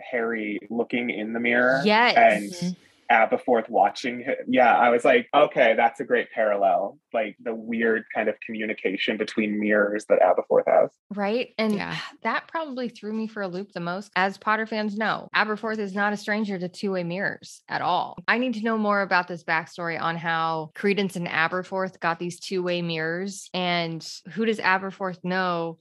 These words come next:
Speaker 2: in Grindelwald's, you know, inner circle that made this connection happen? I feel like it's more than just, like, casting a spell on a mirror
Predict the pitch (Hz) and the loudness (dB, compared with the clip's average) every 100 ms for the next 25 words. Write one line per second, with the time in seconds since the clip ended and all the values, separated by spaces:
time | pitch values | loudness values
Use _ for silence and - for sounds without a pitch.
0 | - 180 170 175 175 185 180 170 160 156 | -6 -4 -2 -2 0 0 2 2 2 -2
1 | 151 - - 180 160 160 175 147 - 202 | -6 -16 -10 -6 -4 -2 -4 -4 -4 -4
2 | 190 156 147 165 175 165 170 175 165 170 | -2 -2 -2 -2 -2 -2 -2 -2 -2 -6
3 | - 175 165 - 156 170 156 _ 156 175 | -6 -6 -6 -8 -10 -8 -8 _ -4 -2
4 | 190 185 214 214 202 196 190 190 190 185 | -2 -2 -2 0 -2 -4 -4 -2 -2 -2
5 | 180 175 175 165 - 170 175 185 165 165 | -4 -4 -6 -6 -6 -8 -8 -10 -12 -6
6 | 165 156 170 185 - 180 165 156 160 170 | -2 -2 -4 -6 -2 0 0 0 0 0
7 | 202 | -2